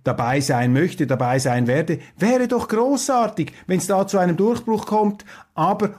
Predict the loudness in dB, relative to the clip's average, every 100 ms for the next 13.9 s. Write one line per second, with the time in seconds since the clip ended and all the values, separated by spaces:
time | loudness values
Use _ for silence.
0 | -2 0 2 2 2 2 2 2 0 0
1 | 0 0 2 0 0 0 0 -4 -16 -8
2 | -4 0 2 2 2 2 2 2 2 -2
3 | -12 -16 -10 -6 0 2 2 2 0 0
4 | 0 0 0 -2 0 -2 2 2 2 -2
5 | 0 0 0 -4 -2 0 0 0 0 0
6 | -2 -2 -2 0 0 -4 -20 -20 _ 0
7 | 2 0 -6 -6 -2 0 -2 -6 -4 -2
8 | 0 0 -2 -2 -2 -2 -4 -4 -2 -2
9 | -2 -4 -4 -4 -4 -2 -2 -2 -2 -2
10 | 0 -2 -4 -8 -4 -4 -2 -2 0 0
11 | 0 0 -2 -2 0 -2 0 0 0 0
12 | 2 2 2 2 0 -2 -2 0 0 0
13 | -4 -2 -2 -2 -4 -2 -2 -2